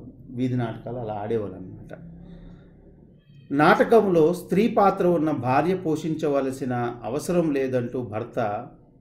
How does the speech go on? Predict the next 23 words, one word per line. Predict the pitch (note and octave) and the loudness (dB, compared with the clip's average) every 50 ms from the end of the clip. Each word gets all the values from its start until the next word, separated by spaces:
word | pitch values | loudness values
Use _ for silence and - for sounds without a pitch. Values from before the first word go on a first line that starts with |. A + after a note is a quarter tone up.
| _ _ _ - | _ _ _ -2
తానే | C3+ C3 D#3+ F#3+ G3 G3+ G#3 | 0 2 2 4 4 2 0
ఆ | G#3 - D#3 D3 | 0 0 2 2
వేషం | D3 C3 C3 C#3 D#3+ - F#3 E3 | 2 4 2 2 0 0 -2 -4
కడతానంటాడు. | D#3+ D3 B2+ B2 B2 - B2 A#2+ A#2 G#2 G2 F#2 - G2 F2+ F#2 | -2 -2 -4 -4 -4 -4 -4 -4 -6 -8 -10 -10 -10 -10 -12 -12
అంటే | F2+ F2 - - _ _ _ _ _ _ _ _ _ - D#3 | -14 -18 -20 -20 _ _ _ _ _ _ _ _ _ -4 -2
నాటకంలో | D3 B2+ A2+ A#2+ D3 F3+ F3+ F3+ F3 E3 E3+ | -2 0 0 -2 -2 -2 -2 -2 -2 -2 -2
స్త్రీ | E3 - - C#3+ E3 E3 | -4 -6 -4 -2 -2 -2
పాత్ర | - E3 D3+ D3+ D3 - C#3+ C#3 | 0 0 0 0 -2 -2 -4 -4
అనేది | C3 C3 C3+ D#3 | -4 -4 -4 -2
ఒకటి | F3+ D3+ A#2+ A#2+ B2 | -4 -4 -4 -4 -6
ఉంది, | A#2 A#2+ A2 G#2 - - - _ _ - | -6 -4 -6 -6 -8 -14 -20 _ _ -8
తన | C3 B2+ B2 | -6 -4 -4
భార్య | A#2 A2+ A#2+ C3 D#3 F3+ F#3 | -2 0 0 0 0 0 -2
పోషించవలసిన | F3+ - E3 D3+ D#3 E3 D3+ D3 D#3 C#3+ C#3 C#3 C3 C3+ - | -2 -2 -4 -2 -2 -4 -4 -2 -2 -2 -2 -2 -4 -6 -6
ఆ | C3 C#3 C#3 | -6 -6 -6
పాత్ర | B2+ B2+ D3 C#3 D3+ D3 - F3+ | -6 -6 -6 -6 -6 -4 -4 -2
నువ్వు | F#3 F3+ E3+ D#3 | -2 0 0 -2
అక్కర్లేదు, | C#3+ - - D#3+ D3+ E3 E3 D#3+ D#3 E3 A3+ C#4 - - - - - - - - - _ _ _ - | -2 -4 -6 -6 -4 -2 -2 -2 -2 -2 -2 -2 -2 -4 -6 -8 -14 -18 -20 -20 -20 _ _ _ -4
నేనే | C3+ C#3 D3+ G3 A3+ B3 | 0 4 4 6 6 6
ఆ | B3+ A#3 | 4 4
వేషం | G#3 F#3+ F3 F3 F3 F#3 F3 | 4 4 2 0 0 0 0
వేస్తానంటున్నాడు | D#3+ E3 - F3+ E3 D#3+ D3 B2+ C3 C3+ A#2+ G2+ F#2+ | -2 -2 -2 -2 -2 -2 -2 -2 -4 -4 -6 -6 -6
అతను. | G2 - - F#2+ | -10 -12 -14 -16